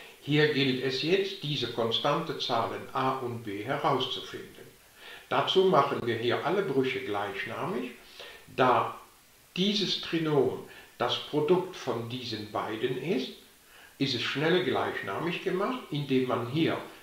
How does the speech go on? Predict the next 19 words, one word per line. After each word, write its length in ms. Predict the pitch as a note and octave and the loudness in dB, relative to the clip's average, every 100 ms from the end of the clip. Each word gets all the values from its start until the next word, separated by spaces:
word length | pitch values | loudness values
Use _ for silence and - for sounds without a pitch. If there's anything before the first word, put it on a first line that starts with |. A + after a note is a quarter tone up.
| - | -16
Nenner 400 | B2+ C3 C#3 - | 0 2 2 2
und 180 | C3 B2+ | -2 0
Zähler 380 | - B2+ A#2 G2 | 2 4 2 0
mit 260 | A2 A2+ C3 | -2 -4 -6
x 220 | B2+ - | -6 -6
plus 380 | - - - G#2 | -8 -8 -8 -6
eins 360 | G#2 G2 - | -8 -6 -8
multipliziert 920 | A#2 A#2+ B2 C3 C#3+ C3+ - F3+ B3+ - - - - - | -4 -4 -2 -4 -6 -4 0 0 0 -4 -14 -18 -20 0
und 240 | C3+ C3 - - | 2 4 0 -8
hier 600 | A2 A2 A#2+ A2+ C3+ D4 - - - | -8 -4 0 2 2 0 -6 -16 -12
Nenner 500 | A#2+ B2+ B2+ A#2 - | -2 2 2 0 -2
und 160 | A#2+ A#2+ | -6 -4
Zähler 440 | A2+ G#2 B2+ E3+ | -4 -2 -2 -2
mit 300 | F3 D3 - | -4 -6 -6
x 280 | C#3 - - | -8 -6 -6
minus 340 | A2 A2 G#2+ | -6 -4 -6
fünf 400 | - C4+ C#3+ - | -2 -2 -2 -4
multipliziert. 840 | A2+ G#2+ G2 F#2 F#2 - - F#2+ - - - - | -6 -6 -8 -10 -12 -10 -8 -10 -12 -18 -20 -18
So, 520 | - A#2+ F3 C#3 - | -8 2 4 4 0